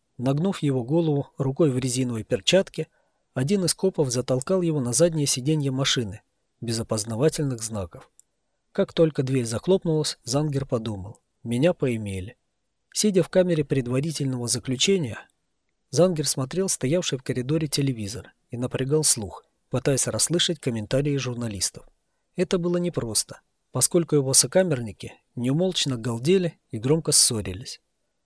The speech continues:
Он старался не обращать внимания на стоявший здесь запах блевотины.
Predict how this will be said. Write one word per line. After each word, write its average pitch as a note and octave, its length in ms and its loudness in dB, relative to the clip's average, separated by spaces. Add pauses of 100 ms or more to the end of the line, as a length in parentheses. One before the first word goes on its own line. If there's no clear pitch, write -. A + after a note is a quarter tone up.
(200)
Он G3 140 2
старался E3+ 460 2
не D3 80 0
обращать D3 440 0
внимания A#2+ 580 -2
на - 80 -4
стоявший C3+ 500 2
здесь D#3+ 380 0
запах C3 380 -2
блевотины. G#2 640 -6